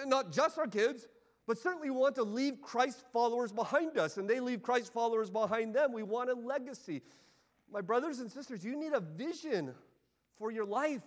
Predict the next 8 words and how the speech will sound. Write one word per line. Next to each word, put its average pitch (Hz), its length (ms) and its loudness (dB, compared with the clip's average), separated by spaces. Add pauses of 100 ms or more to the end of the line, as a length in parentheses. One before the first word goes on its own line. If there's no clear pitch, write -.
for 190 100 -6
your 185 160 -4
family. 202 600 -4 (1300)
Hey, 220 200 -8
uh, 190 60 -4 (200)
how, 220 220 -6 (200)
<laughs> - 200 -14
so, - 220 -12